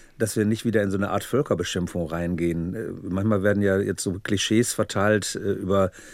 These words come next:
Russen und, äh, alles ist schlimm und so weiter. Ich hab, wie gesagt, andere Erfahrungen gemacht. Aber, ähm, ich glaube schon, dass wir, äh, einen geeigneten Zeitpunkt dann finden werden,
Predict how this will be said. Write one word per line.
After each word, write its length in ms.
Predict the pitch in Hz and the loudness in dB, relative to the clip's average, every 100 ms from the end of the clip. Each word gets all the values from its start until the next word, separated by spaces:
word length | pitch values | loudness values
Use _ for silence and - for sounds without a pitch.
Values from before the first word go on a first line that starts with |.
| - - | -20 -8
Russen 500 | 87 120 - 117 107 | 0 2 4 4 4
und, 400 | 104 95 85 - | 4 0 -2 -4
äh, 500 | 98 98 95 85 90 | -2 -2 -4 -8 -10
alles 200 | - 101 | -6 -4
ist 120 | 101 90 | -4 -4
schlimm 420 | - 123 120 107 | 0 4 4 2
und 220 | 92 90 | 0 -4
so 300 | - - 95 | -6 -4 0
weiter. 280 | 95 117 107 | 2 2 0
Ich 240 | - - - 92 | -4 -8 -8 -8
hab, 220 | 95 104 - | -4 -4 -2
wie 80 | |
gesagt, 260 | 107 104 101 | 0 0 0
andere 220 | 101 113 | 0 0
Erfahrungen 480 | 90 - 95 107 127 | 0 0 0 2 2
gemacht. 320 | 127 127 - - - - - - - | 2 0 -4 -16 -20 -20 -20 -20 -10
Aber, 400 | - 107 107 107 | 0 4 4 4
ähm, 400 | - 104 101 98 - - | 2 2 4 2 -2 -6
ich 140 | 98 | -8
glaube 260 | - 107 107 | 0 2 2
schon, 180 | - 117 | 2 2
dass 200 | 110 - | 2 2
wir, 400 | 107 104 104 - - | 4 4 2 -2 -6
äh, 400 | - 104 101 - | -4 -2 -2 -2
einen 200 | 107 101 | 0 0
geeigneten 400 | - 113 120 101 | 2 0 0 0
Zeitpunkt 600 | - 101 113 113 107 - | 2 0 2 0 -2 -2
dann 240 | - 104 | 0 2
finden 440 | 110 123 123 117 110 | 2 2 2 2 4
werden, 300 | 113 110 | 6 6